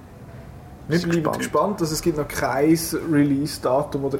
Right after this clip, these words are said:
Speaker 1: irgendetwas für, äh, für Staffel drei. Das ist alles noch offen. Das wird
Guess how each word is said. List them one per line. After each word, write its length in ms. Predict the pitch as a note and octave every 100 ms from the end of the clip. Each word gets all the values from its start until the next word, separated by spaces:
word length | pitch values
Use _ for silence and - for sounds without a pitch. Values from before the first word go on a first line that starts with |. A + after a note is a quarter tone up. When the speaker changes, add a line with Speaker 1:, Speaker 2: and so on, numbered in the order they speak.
| -
Speaker 1:
irgendetwas 840 | D3 D#3 D#3+ C#3+ C#3+ - D3+ D3
für, 360 | - - C#3+ C#3
äh, 360 | C3 B2+ B2+ B2+
für 220 | - C3+
Staffel 520 | - B2 A#2+ - C3+ B2
drei. 320 | C3+ C3+ C#3+ - - - -
Das 140 | - B2+
ist 120 | B2
alles 240 | A#2+ C#3
noch 160 | C3+ A#2+
offen. 300 | C#3 - C#3
Das 160 | C3 B2+
wird 200 | B2+